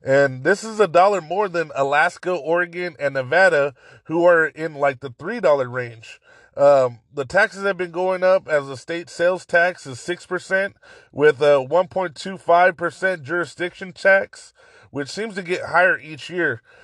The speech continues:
I love this state, and especially living in the Central Valley,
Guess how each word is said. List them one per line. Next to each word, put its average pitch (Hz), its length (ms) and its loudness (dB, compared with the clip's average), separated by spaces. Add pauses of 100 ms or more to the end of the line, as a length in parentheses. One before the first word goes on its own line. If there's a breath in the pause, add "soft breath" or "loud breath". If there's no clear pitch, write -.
(200 soft breath)
I 156 120 4
love 190 320 2
this 208 160 -8
state, 208 480 -10 (420)
and 151 160 -6
especially 180 600 -4
living 180 300 -4
in 175 60 -8
the 165 100 -2
Central 175 360 -2
Valley, 165 460 2